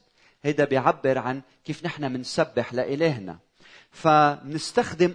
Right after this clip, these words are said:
أصواتنا في التسبيح. وإذا بتفتحوا معي المزمور ستة وتسعين، واحد واثنين، بيقول: "رنموا للرب ترنيمة جديدة، رنموا للرب يا كل الأرض،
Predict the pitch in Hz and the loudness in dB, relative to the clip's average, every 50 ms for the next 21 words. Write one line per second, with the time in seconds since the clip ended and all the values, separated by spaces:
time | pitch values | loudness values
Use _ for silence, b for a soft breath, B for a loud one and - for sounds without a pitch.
0 | - - 190 - - - - - 190 185 202 220 233 226 - - 175 165 156 - | -2 -4 -4 -4 -6 -6 -8 -4 2 4 6 6 6 6 4 0 0 0 0 0
1 | 160 151 _ - 151 - - - 160 226 196 123 - - 113 107 110 110 123 - | -4 -6 _ -6 -6 -6 -8 -10 -8 -6 -6 -6 -6 -8 -12 -14 -10 -10 -10 -8
2 | - - - - - 123 107 127 127 135 131 123 120 120 117 120 b b b b | -6 -8 -8 -6 -8 -8 -8 -4 -2 0 0 0 -2 -4 -6 -8 b b b b
3 | b b b 131 131 131 131 117 107 123 160 175 170 - - - 220 214 - - | b b b -4 -2 0 -2 -2 -2 -2 -2 0 0 -2 -2 -4 -6 -4 -2 -2
4 | 160 143 - - - 143 139 131 123 123 131 139 143 - 135 120 117 113 - - | -2 -2 -4 -8 -10 -8 -8 -6 -2 -2 0 -2 -2 -4 -6 -8 -6 -8 -8 -6
5 | 117 110 113 113 104 123 156 170 180 185 180 b b b b b 123 135 175 269 | -4 -4 -4 -4 -2 0 2 4 4 2 2 b b b b b 2 4 4 4
6 | 277 285 269 247 233 214 196 180 175 170 151 151 147 139 151 151 - - 139 131 | 4 2 0 2 2 2 2 2 2 4 4 4 4 4 2 0 0 -2 -4 -2
7 | - 139 131 127 127 135 135 135 127 123 113 104 110 110 - 120 117 101 107 110 | -2 -2 -2 -2 -2 -4 -4 -4 -4 -4 -4 -4 -4 -6 -6 -6 -2 0 4 6
8 | 180 254 247 240 226 208 190 180 170 165 156 147 143 135 123 139 139 135 - 131 | 6 6 6 2 -2 -4 -2 -2 0 0 2 2 2 2 2 2 0 0 0 0
9 | 127 127 120 - - 139 127 113 110 101 127 113 | 0 0 0 -2 -2 -2 -2 0 0 0 0 -2